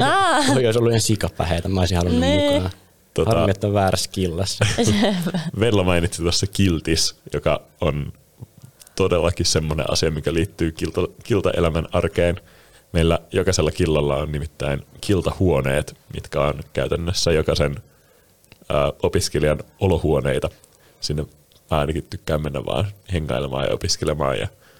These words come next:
Speaker 2: Joo,
Speaker 3: juttelemaan
Speaker 2: siis,
Speaker 3: kavereille.
Speaker 2: siis varmaan oikeasti yli puolet vuorokaudesta menee yleensä kiltiksellä. Se, se on vaan se suorastaan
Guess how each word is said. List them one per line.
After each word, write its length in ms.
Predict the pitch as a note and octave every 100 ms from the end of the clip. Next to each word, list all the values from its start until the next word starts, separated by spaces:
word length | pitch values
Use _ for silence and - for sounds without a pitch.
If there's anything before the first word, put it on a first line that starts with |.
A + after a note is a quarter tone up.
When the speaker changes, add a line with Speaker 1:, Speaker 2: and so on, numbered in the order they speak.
| -
Speaker 2:
Joo, 180 | F2+ F2
Speaker 3:
juttelemaan 120 | F2
Speaker 2:
siis, 260 | - D2+ D2
Speaker 3:
kavereille. 320 | C#2+ D2 D#2+
Speaker 2:
siis 120 | D#2+
varmaan 360 | G2 G2 G2+ F#2+
oikeasti 460 | G2 F#2+ F#2+ - - _ _ _
yli 140 | G#2+ G2
puolet 440 | - F#2+ G2 G#2+
vuorokaudesta 640 | G#2 G2 - G#2 G2+ -
menee 260 | G#2 G#2 G#2
yleensä 220 | G#2 G#2 -
kiltiksellä. 680 | G#2+ G2+ G2+ - A2 G#2+ G#2+ - _ _ _ _ _ _ -
Se, 140 | - -
se 140 | - G2
on 120 | F#2+
vaan 160 | F#2+ F#2
se 140 | F#2 - - _ _ - - - _ _ - _ _ - -
suorastaan 580 | - G#2 G2 - G#2+